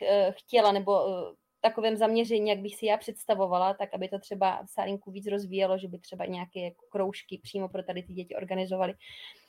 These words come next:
Tak to třeba u nás konkrétně v našem kraji zatím není, ale vnímám to i jako podněty pro,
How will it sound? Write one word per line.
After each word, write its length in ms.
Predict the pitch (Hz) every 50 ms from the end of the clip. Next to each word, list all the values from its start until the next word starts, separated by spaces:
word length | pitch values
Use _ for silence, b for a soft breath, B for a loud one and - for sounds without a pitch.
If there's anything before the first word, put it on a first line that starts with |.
| B _ -
Tak 140 | 226 220
to 100 | - 262
třeba 200 | 247 - 262 247
u 80 | - 254
nás 180 | 254 240 254 -
konkrétně 640 | - 254 240 233 240 220 214 214 - 214 208 220 247 339 415 - _ _ _ _ _ _ _ _ _ _ _ _ _ _ _ _ _ _ -
v 40 | 202
našem 260 | 220 226 - 254 254
kraji 240 | 254 247 226 226 233
zatím 280 | 233 233 226 - 262 247
není, 340 | 214 196 190 196 208 262 294 - _ _ _ _ _
ale 160 | - 208 214
vnímám 260 | 214 226 220 214 220 220
to 60 | 226
i 60 | -
jako 200 | 214 208 - 240
podněty 460 | - - 208 202 202 202 208 - 214
pro, 380 | 208 - 208 202 196 190 196